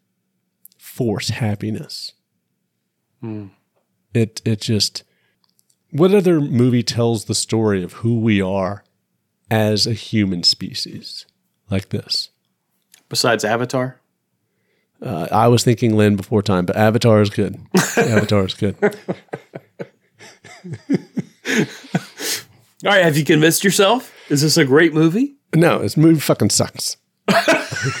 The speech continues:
Speaker 1: Uh, but, but, however, I will say this. Um,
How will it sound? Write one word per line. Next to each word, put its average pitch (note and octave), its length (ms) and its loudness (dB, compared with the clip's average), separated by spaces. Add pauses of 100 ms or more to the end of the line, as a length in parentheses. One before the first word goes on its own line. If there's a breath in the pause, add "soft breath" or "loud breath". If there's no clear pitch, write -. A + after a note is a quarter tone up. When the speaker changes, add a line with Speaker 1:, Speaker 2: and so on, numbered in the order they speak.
(2750 soft breath)
Speaker 1:
Uh, B2+ 120 2 (100)
but, D#3 380 4
but, G3 240 4
however, D#3+ 420 4
I C#3 120 2
will D#3+ 180 4
say C3+ 200 2
this. - 440 -4
Um, F#2+ 520 0